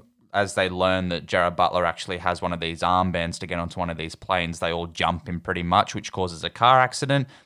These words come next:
and results in Gerard Butler actually killing a man, which is completely out of his character. And it's the only real action set piece of the entire film.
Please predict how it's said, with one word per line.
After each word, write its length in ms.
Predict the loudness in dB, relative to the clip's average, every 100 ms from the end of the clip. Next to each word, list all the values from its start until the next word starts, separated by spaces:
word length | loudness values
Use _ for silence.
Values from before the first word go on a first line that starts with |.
| _
and 100 | -4
results 340 | 2 4 4 4
in 60 |
Gerard 240 | 4 6 6
Butler 220 | 6 6
actually 320 | 4 -2 -6
killing 360 | -2 -2 0 -2
a 40 |
man, 260 | -2 -2 -4
which 180 | -6
is 140 | -6 -4
completely 680 | -6 -4 0 0 0 -2
out 160 | 2 2
of 100 | 0
his 160 | -8 -2
character. 600 | 4 4 2 0 0 0 -6 _ -6
And 80 | -4
it's 160 | 0
the 80 | 2
only 220 | 4 2
real 260 | 2 2 4
action 500 | 2 2 -2 -4 -4
set 320 | -4 -2 -2 -4
piece 260 | -6 -6
of 100 | -8
the 120 | -6
entire 380 | -6 -2 0 0
film. 420 | -2 -2 -2 -4